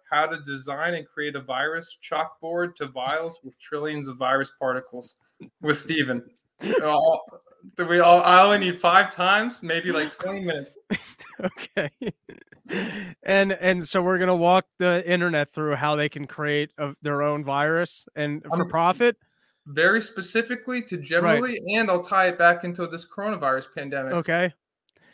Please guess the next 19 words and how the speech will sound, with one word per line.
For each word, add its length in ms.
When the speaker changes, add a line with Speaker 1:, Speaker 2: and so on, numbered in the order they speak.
Speaker 2:
Um, 520
uh, 200
I 160
feel 240
like, 380
all 180
right, 240
let 160
me, 120
let 180
me 80
think 240
about 240
that. 220
I 60
think 200
it's 100
very 260
funny. 440